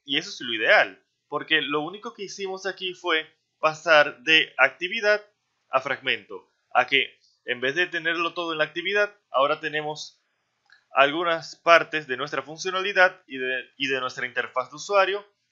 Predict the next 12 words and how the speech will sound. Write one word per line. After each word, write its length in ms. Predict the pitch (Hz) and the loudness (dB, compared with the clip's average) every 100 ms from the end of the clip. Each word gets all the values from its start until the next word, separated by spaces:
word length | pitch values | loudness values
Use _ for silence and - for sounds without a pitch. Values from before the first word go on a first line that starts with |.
| _ | _
en 160 | 202 208 | -2 -2
el 100 | 190 | -4
fragmento. 720 | 175 156 123 110 101 101 _ _ _ | 0 -2 -2 -12 -12 -20 _ _ _
Eso 240 | 131 147 165 | -8 -4 -6
nos 220 | 165 151 | -4 -4
va 60 | |
a 60 | 165 | -2
permitir 500 | 185 180 190 196 - | -2 -4 -6 -8 -6
en 60 | 123 | -8
el 140 | 120 | -8
próximo 420 | 127 139 165 160 160 | -6 -6 -6 -10 -8
video 400 | 160 190 226 | -4 -4 -4